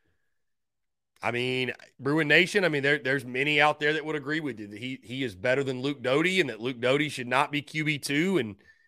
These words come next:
you know, I will say this, after cooling down a bit, Bruin Nation, from the spring game, I've cooled down a little bit, right? Been a couple weeks. <sighs> I, I'd probably say that Luke Doty is gonna be Q B two this,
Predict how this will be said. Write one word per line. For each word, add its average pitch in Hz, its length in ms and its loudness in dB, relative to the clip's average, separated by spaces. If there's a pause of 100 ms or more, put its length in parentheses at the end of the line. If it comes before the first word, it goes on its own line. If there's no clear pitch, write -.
(360)
you 190 80 4
know, 226 80 10
I 247 100 12
will 330 220 8
say 214 300 8
this, 143 340 2
after 180 380 6
cooling 226 600 4
down 151 340 8
a 156 40 2
bit, 151 240 2
Bruin 156 220 2
Nation, 151 340 0
from 135 120 -8
the 113 60 -6
spring 131 320 -2
game, 139 300 2
I've 127 200 -2
cooled 160 340 0
down 135 240 2
a - 20 -4
little 120 160 -6
bit, 120 240 -8
right? 120 180 -6
Been 120 120 -8
a - 20 -10
couple 123 300 -4
weeks. 117 320 -10 (1800)
<sighs> - 20 -18 (400)
I, 190 220 8
I'd 220 240 10
probably 196 480 6
say 135 480 4
that 123 240 -2
Luke 143 300 2
Doty 135 360 4
is 120 140 0
gonna 127 180 -4
be 131 120 -6
Q 131 200 -10
B 147 100 -6
two 135 200 -6
this, 101 260 -12